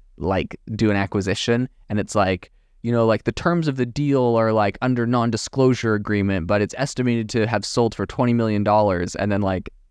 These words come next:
I, I've heard these same entrepreneurs be like, "Yeah, no, it was nowhere near twenty million dollars. Someone in our internal company leaked that to the press or to someone, I don't know why,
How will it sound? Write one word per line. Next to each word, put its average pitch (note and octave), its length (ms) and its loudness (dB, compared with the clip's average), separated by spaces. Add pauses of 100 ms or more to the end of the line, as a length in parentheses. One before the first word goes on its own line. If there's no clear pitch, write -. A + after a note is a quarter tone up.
I, G2 200 -2
I've G2 160 -2
heard G#2 340 2 (100)
these F#2+ 200 -2
same G2 220 -2
entrepreneurs F#2+ 420 -2
be G#2 120 0
like, F#2 220 0 (360)
"Yeah, A#2 460 2
no, G#2+ 240 2
it - 20 2
was A2 160 0
nowhere G#2+ 380 2
near G2 220 0
twenty A2 220 0
million A2+ 280 2
dollars. A2+ 480 2
Someone G#2 280 0
in G2+ 80 0
our G2 180 -2 (100)
internal G2+ 340 -2
company G2+ 420 -2
leaked G2+ 380 -4
that G2+ 260 2
to - 80 -6
the F2+ 80 -2
press G2 420 -2
or G2 80 -2
to F#2+ 60 -4
someone, F#2+ 360 -2
I F#2+ 60 -2
don't F#2 180 -2
know F#2+ 100 -2
why, F#2+ 540 0